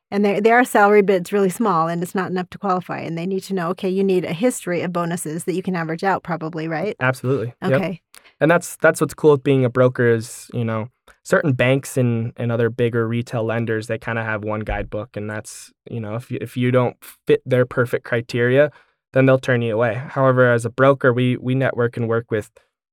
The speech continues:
Speaker 2: dozens of different lenders that can, that can take certain loans and certain income situations. And so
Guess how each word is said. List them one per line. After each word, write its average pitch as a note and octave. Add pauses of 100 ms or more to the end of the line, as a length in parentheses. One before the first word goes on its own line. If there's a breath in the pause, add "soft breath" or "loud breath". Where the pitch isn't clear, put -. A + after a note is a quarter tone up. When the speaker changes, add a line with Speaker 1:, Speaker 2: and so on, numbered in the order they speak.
(160)
Speaker 2:
dozens A#2+
of A#2+
different A#2+
lenders B2+
that -
can, C3
that B2+
can C#3
take D3
certain C3
loans A#2
and A#2
certain -
income A#2+
situations. A2+ (580)
And C3
so B2+